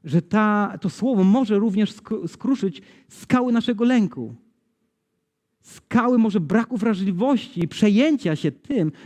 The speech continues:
że ludzie giną bez Jezusa. Dlatego dzisiaj Jezus wzywa każdego z nas. Ty bądź tym, który zatroszczy się z wrażliwością,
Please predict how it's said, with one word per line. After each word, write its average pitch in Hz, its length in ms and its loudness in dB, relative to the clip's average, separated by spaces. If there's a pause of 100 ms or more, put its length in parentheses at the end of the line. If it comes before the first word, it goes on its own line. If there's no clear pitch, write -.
że 151 140 0
ludzie 202 300 2
giną 151 400 0
bez 156 120 -4
Jezusa. 214 520 -6 (1120)
Dlatego 185 340 0 (120)
dzisiaj 170 380 2
Jezus 185 280 2
wzywa 175 280 0
każdego 165 400 -2
z 135 60 -6
nas. 180 380 -2 (180)
Ty 294 140 0
bądź 202 260 0
tym, 220 280 0
który 160 360 -4 (640)
zatroszczy 180 600 0
się - 360 -10 (560)
z 120 120 -14
wrażliwością, 190 920 -2